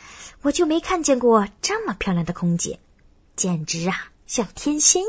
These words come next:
一样。哎，你能介绍我们认识一下就好了。”我看他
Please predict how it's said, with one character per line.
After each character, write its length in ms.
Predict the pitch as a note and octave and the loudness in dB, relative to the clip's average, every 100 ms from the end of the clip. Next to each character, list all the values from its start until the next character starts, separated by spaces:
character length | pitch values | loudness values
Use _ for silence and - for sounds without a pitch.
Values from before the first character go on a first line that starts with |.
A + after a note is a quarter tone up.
| G4+ | -4
一 60 | E3 | -4
样。 180 | - - _ _ _ _ _ _ - _ _ _ | -10 -14 _ _ _ _ _ _ -20 _ _ _
哎， 120 | - A3 - - - _ _ _ _ | -4 -2 -2 -6 -14 _ _ _ _
你 100 | A3 | -2
能 200 | G#3 A3+ | 0 0
介 160 | B3 D4 | 2 4
绍 140 | B3+ | 4
我 120 | G#3+ | 4
们 140 | G3+ A3 | 4 4
认 200 | G#4 E4 | 2 0
识 160 | - | -2
一 140 | G#3+ C#3 | -4 -4
下 160 | A3+ - - _ | -4 -6 -14 _
就 140 | - G3+ | 0 0
好 160 | - | 0
了。” 120 | - - - _ _ _ _ _ - | -6 -12 -18 _ _ _ _ _ -4
我 120 | D#4 | -4
看 260 | D4+ F#4 D#4+ | 2 2 2
他 300 | D#4 D4+ | 0 0